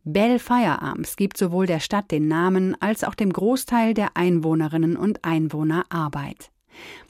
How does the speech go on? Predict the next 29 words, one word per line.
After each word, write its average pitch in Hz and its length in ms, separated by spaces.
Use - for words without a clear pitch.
Damit 247 300
ist - 240
der 156 100
Firmenchef 202 720
mächtig 220 420
genug, 170 460
den 156 200
Amoklauf 180 640
seines 151 380
Sohnes 180 420
unter 160 220
den 143 160
Teppich - 360
zu - 140
kehren. - 540
Vivian 226 580
und 240 300
Beck 143 240
lassen 165 400
das 135 320
nicht 151 260
zu. 165 320
Sie 220 220
wollen 214 300
die 196 160
Erinnerung 156 600
an 160 160
Cassie 175 440
wachhalten. - 680